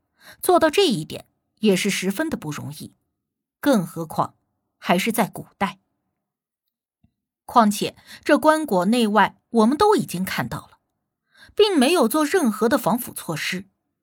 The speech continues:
好像就是很随意的把尸体装在了棺椁中，然后草草的盖上了盖子。甚至连棺椁上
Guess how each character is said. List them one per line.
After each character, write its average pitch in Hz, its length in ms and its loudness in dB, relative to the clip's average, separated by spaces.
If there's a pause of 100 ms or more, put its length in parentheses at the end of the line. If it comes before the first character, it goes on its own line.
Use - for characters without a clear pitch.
(360)
好 220 180 4
像 247 180 2
就 254 120 0
是 247 100 -4
很 151 240 -6
随 170 220 -4
意 202 200 0
的 165 200 -2 (240)
把 185 160 2
尸 233 220 -2
体 185 160 -4
装 226 280 0
在 226 140 0
了 160 100 -6
棺 226 220 0
椁 - 160 -10
中， 202 280 -4 (320)
然 339 160 4
后 370 200 0
草 320 180 0
草 233 160 -4
的 185 100 -6
盖 233 140 -2
上 214 180 -2
了 151 80 -4
盖 190 280 -6
子。 - 180 -10 (680)
甚 170 220 -4
至 - 220 -12 (260)
连 311 240 4
棺 381 240 2
椁 180 220 -2
上 - 280 -2